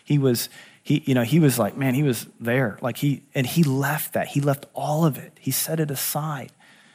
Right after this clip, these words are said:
and he came to us, and he was willing to be obedient to death on the cross. He was willing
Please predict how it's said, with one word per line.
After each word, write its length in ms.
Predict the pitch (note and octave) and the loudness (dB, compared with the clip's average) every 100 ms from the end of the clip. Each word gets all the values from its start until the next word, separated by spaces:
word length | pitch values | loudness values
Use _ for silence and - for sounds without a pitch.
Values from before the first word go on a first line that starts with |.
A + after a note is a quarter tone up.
| _ | _
and 100 | - | -6
he 60 | A2+ | -6
came 580 | - - D3+ C#3+ A#2 - - _ - | -4 0 2 4 2 -4 -20 _ -14
to 160 | - B2+ | -6 -2
us, 280 | A#2+ - | -2 -2
and 120 | B2 A2+ | -4 -2
he 100 | B2 | 0
was 160 | A#2 | 0
willing 320 | A#2+ C3 C3 A#2+ | 0 0 0 -2
to 100 | A2 | -4
be 200 | A2+ A2 | -4 -4
obedient 460 | G#2 A#2 A2 G#2 | -4 -4 -2 -4
to 80 | G#2 | -6
death 260 | A2 G#2+ - | -6 -6 -6
on 60 | |
the 80 | G#2+ | -12
cross. 320 | - A2+ G2+ | -8 -6 -6
He 120 | - | -4
was 200 | A#2+ A2+ | -4 -4
willing 500 | A2+ B2 C3+ B2+ G#2 | -4 0 2 0 -4